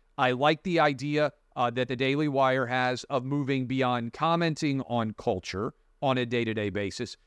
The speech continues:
to actually creating culture. I think the movie is funny,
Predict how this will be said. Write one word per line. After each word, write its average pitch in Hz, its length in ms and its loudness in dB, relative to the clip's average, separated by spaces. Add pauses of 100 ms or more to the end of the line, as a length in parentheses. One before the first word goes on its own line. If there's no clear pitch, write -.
(140)
to 160 200 2
actually 143 380 2
creating 143 640 2
culture. 113 500 -2 (240)
I 127 80 0
think 123 160 -2
the 127 80 -2
movie 113 320 0
is - 120 -4
funny, 156 380 0